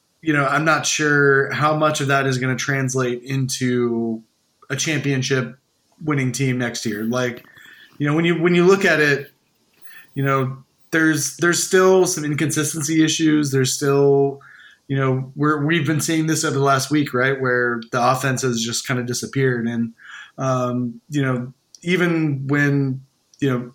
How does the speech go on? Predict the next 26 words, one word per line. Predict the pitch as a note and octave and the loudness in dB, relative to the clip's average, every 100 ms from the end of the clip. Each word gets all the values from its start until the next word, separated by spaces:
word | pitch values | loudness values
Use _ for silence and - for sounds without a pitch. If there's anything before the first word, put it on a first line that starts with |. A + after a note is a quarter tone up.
| - | -2
guys | C#3 D3+ | 0 2
are | C3 | 0
hitting | B2 D#3 D#3 C#3+ C3+ | 0 0 2 0 -2
and, | A#2 A#2+ A#2+ A#2+ - _ | -2 -2 -4 -6 -10 _
you | C3+ | -6
know, | B2 A#2 A2 | -6 -6 -10
the | A2+ | -8
season's | D#3 D3+ C#3 | -2 0 0
in | C3+ C3 | -2 -2
full | C3+ B2 | -2 -4
swing, | - C3+ C#3 C#3 C3+ - - - - _ | -4 -2 0 -2 -6 -12 -20 -20 -20 _
um, | B2+ B2 A#2+ A#2 A#2 A2+ - _ _ - | -6 -4 -4 0 0 0 -6 _ _ -4
there, | C#3+ C#3+ C#3 C3+ C3 - | 2 4 4 4 0 -4
there | D3+ | -2
still | C#3 G3+ G3 E3+ | 0 2 2 4
are | C#3+ D3 | 2 2
some | C#3+ D3 B2 | 0 -2 -2
question | C#3+ C#3+ D#3+ | -2 -2 -2
marks | D3+ D3 - | -2 -2 -2
there. | D#3+ D#3+ | -2 0
I | C#3 | 0
think | C#3 C3 | -2 -4
that | B2 | -4
they | B2 | -6
could | A#2+ C3 | -6 -6
probably | - C3 C3 B2+ C3 B2 A#2+ | -2 0 0 0 2 2 -2